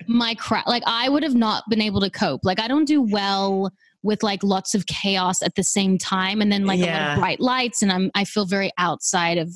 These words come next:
Speaker 1: like, my body and out, like, out of my comfort zone.
Speaker 2: Yeah.
Speaker 1: But I felt like you handled it
Speaker 2: <laughs>
Speaker 1: so well. And that's, your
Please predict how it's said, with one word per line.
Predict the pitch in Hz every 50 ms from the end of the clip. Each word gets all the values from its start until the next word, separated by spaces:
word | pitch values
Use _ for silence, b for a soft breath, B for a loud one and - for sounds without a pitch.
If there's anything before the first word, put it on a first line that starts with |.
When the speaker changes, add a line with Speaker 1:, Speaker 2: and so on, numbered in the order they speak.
| - -
Speaker 1:
like, | 180 147 147 -
my | - 175 170
body | 180 233 247 247 240 240 233 214
and | 202 190
out, | - - 180 - -
like, | 190 170 -
out | - 175 170
of | 160
my | 143 165
comfort | - - 233 226 - 233 196
zone. | - 226 220 214 208 208 208 208 196 B B B B B B B
Speaker 2:
Yeah. | 165 160 151 143 139
Speaker 1:
But | 190 262
I | 247 254 269
felt | - - - - 285 302 262
like | 359 370 302 -
you | 330 277
handled | - - - - 208 226 254 294 302 320 302 240 220
it | 208 196 190 190 185 - - _ _ _ _ _ _ _ _
Speaker 2:
<laughs> | 170 165 170 - - - - - 214
Speaker 1:
so | 202 208 - - - 262 254 254
well. | 247 226 254 277 285 269 254 -
And | - 226 240
that's, | 233 240 247 - - - -
your | - 220 226 226 220